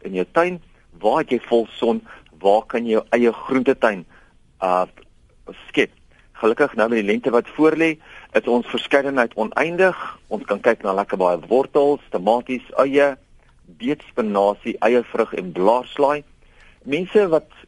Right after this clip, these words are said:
uh, 'n wenk wat ek al baie van gepraat het, maar wat mense nie altyd volg nie, is om nie al jou saad saam te saai nie, probeer eerder om, as jy nou byvoorbeeld jou wortels ge-, gesaai het of gekoop het,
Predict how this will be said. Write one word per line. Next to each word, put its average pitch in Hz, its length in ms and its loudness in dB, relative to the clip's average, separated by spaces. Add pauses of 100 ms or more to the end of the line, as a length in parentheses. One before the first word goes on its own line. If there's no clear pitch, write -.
uh, - 160 -8
'n 123 120 0
wenk 160 180 -2
wat 160 320 -2
ek - 240 -12
al 120 80 4
baie 107 260 2
van 107 180 -4
gepraat 107 380 0
het, 104 160 -8
maar 101 140 -2
wat 98 140 -2
mense 98 280 -8
nie 117 120 -2
altyd 98 300 -4
volg 120 420 0
nie, 80 180 -12 (520)
is - 100 -6
om 139 160 0
nie 160 160 -6
al 135 100 2
jou 135 180 0 (180)
saad 117 240 0 (260)
saam 101 200 -2
te 92 200 -14
saai 82 200 -2
nie, 73 160 -16 (520)
probeer 117 500 -2
eerder 151 300 0
om, 113 220 0
as 123 180 -4
jy 143 80 0
nou 135 140 2
byvoorbeeld 117 440 -2
jou 95 240 2
wortels 120 360 0
ge-, - 180 -6 (140)
gesaai 131 560 -4
het 180 120 -6 (520)
of - 140 -4
gekoop - 400 -2
het, 175 120 -2